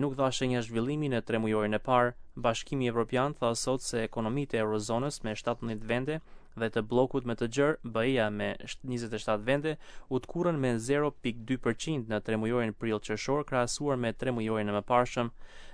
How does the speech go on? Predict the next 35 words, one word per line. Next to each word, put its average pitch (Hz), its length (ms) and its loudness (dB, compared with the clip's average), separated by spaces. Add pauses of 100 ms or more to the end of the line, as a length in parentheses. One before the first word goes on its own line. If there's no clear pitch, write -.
(100)
Gjermania, 127 640 4
ekonomia 117 480 0
më 113 240 2
fuqishme 117 540 -2
e 117 160 0
Eurozonës, 120 560 0 (280)
u 127 140 2
rrit 147 240 2
më 139 180 0
shumë 151 220 -2
se 120 160 0
parashikimi 117 720 0 (240)
me 113 240 -2 (100)
zero 135 320 0
pikë - 300 -8
tre 117 180 0
përqind, 117 460 -2 (220)
ndërkohë 117 560 0
që 107 260 0
kriza 120 460 2
e - 20 0
borxheve 117 560 2
qeveritare 117 640 0
ka 110 160 0
zhitur, 123 420 -4
ka 120 160 0
zhytur 117 380 -4
në 110 160 2
recesion 139 480 0
shtatë 113 320 0
vende 120 180 -2
të 107 160 -2
tjera 139 220 2
të 104 160 -4
bllokut. 120 360 4